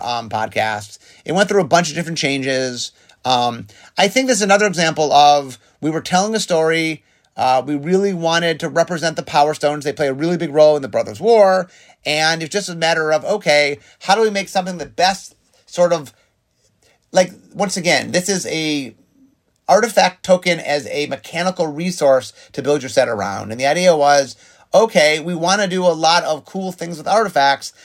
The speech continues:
How do we enable that in a way that allows you to do those fun things, but doesn't spill out? And, you know, like, one of the biggest things whenever we're making,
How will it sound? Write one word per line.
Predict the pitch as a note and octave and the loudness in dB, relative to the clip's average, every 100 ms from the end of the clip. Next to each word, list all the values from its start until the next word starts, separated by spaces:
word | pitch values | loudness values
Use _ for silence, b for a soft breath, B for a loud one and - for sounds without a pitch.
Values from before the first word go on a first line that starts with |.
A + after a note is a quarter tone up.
| b | b
How | - F3+ | -2 0
do | G#3 | 0
we | G3 | -4
enable | F3+ F#3 G#3+ G3 | -2 0 2 2
that | E3 D3 | 2 2
in | D3 D3+ | 0 -4
a | |
way | D3 D3 C#3+ C#3+ C3+ b b | 0 2 2 0 -8 b b
that | - D#3 | -4 -2
allows | D3 D#3+ F#3 | 2 2 2
you | F3 | -2
to | D#3+ | -10
do | F#3 | -6
those | F3+ F3+ | -2 -2
fun | - G3+ F#3+ | -2 -4 -4
things, | E3 D#3 D#3 C#3 b | -4 -4 -8 -16 b
but | F3 D3+ | -8 0
doesn't | G3 F#3+ | 0 0
spill | F3+ - - F#3 | -6 -8 0 4
out? | F3 E3 D#3 | 4 4 0
And, | D#3 D3+ | -8 -8
you | |
know, | D3 | -4
like, | C3+ B2 _ B - | -2 -4 _ B -8
one | F3 A#3+ | 0 2
of | A#3 | 2
the | |
biggest | F#3 F#3 F3+ | 0 0 -2
things | F3+ | -6
whenever | D3+ E3 F3+ | -2 -2 -2
we're | D#3 C#3+ | -4 -2
making, | C#3 C#3+ C#3 C3 | -4 -4 -10 -10